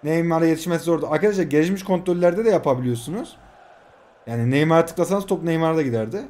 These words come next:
Aha. Bastırın lan. Matip adamsın. Matip adamsın. Hocam Petri, şuraya bıraktık Messi'ye.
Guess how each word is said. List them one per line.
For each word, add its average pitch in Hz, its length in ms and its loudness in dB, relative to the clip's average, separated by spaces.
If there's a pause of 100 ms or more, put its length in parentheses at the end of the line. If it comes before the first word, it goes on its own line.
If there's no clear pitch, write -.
(800)
Aha. 131 180 -6 (3000)
Bastırın 180 440 0
lan. 220 240 12 (1800)
Matip 175 400 0 (100)
adamsın. 165 640 4 (1700)
Matip 180 380 2
adamsın. 185 680 4 (500)
Hocam 214 460 6 (180)
Petri, 214 560 4 (200)
şuraya 214 440 6
bıraktık 208 380 6
Messi'ye. 202 640 4